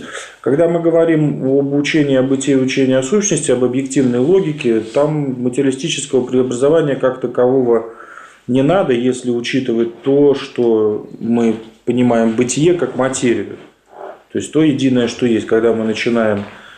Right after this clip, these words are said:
изучать науку логики, э,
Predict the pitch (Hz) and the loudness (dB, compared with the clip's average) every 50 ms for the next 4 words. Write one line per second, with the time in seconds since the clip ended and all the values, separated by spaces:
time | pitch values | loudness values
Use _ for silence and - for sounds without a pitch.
0 | - _ - 104 110 120 120 - 123 110 - 113 117 117 117 117 117 117 135 139 | -14 _ -6 -2 -2 -2 0 2 0 0 0 0 0 0 0 0 0 0 0 2
1 | 180 214 214 185 175 160 170 - 170 160 156 151 - - - - - _ _ _ | 4 4 4 2 0 -2 -2 0 0 0 0 -4 -8 -16 -20 -20 -20 _ _ _
2 | _ _ _ _ - 113 107 107 104 101 101 101 98 101 101 107 | _ _ _ _ -10 -6 -4 -2 -2 -2 -2 -2 -2 -2 -4 -6